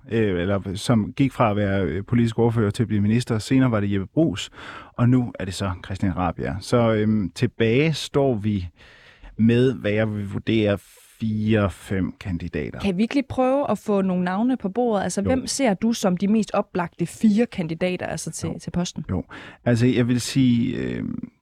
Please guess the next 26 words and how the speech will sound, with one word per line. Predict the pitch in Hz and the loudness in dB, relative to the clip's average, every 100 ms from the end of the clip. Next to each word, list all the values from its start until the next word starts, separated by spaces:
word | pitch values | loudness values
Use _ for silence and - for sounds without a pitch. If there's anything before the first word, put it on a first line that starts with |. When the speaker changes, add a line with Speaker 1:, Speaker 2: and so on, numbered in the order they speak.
| - | 2
Speaker 1:
der | 127 | 4
er | 123 147 | 4 4
jo | 139 | 2
Rasmus | 101 110 104 | 0 -2 -4
Stoklund, | - 131 127 117 - 98 113 | 2 0 2 -2 -2 -8 -16
som | - 104 92 | -4 0 0
er | 87 | -2
et | 92 | 0
oplagt | 120 131 120 104 - | 0 2 2 0 -2
bud. | 117 113 127 113 | 0 0 0 -2
Han, | 107 110 107 | 2 2 2
øh, | 101 - 98 | 0 -4 -4
har | 98 95 90 - - | -2 0 -2 -6 -4
gjort | 107 71 | -4 -2
det | - | -4
rigtig | 87 123 - | -2 -2 -2
godt. | 104 107 113 - - - - | 0 0 -2 -14 -20 -20 -20
Så | - 113 | -2 2
har | 117 | 2
vi | 107 | 0
Kasper | - 110 - | -2 -2 -2
Sandkjær, | 104 101 98 - 151 95 60 | -4 -2 -2 -4 -4 -2 -4
der | - 101 | -2 2
lige | 113 | 4
nu | 113 107 104 | 4 4 0
er, | - | -2